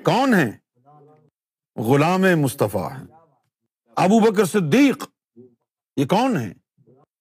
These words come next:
ابا ذر غفاری کون ہیں؟ طلحہ بن زبیر کون ہیں؟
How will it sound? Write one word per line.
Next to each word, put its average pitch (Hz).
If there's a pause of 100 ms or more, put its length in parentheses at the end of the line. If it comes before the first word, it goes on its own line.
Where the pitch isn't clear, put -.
(500)
ابا 156
ذر 196
غفاری 185 (920)
کون 233
ہیں؟ 110 (1120)
طلحہ 214
بن 240
زبیر 196
کون 233
ہیں؟ 147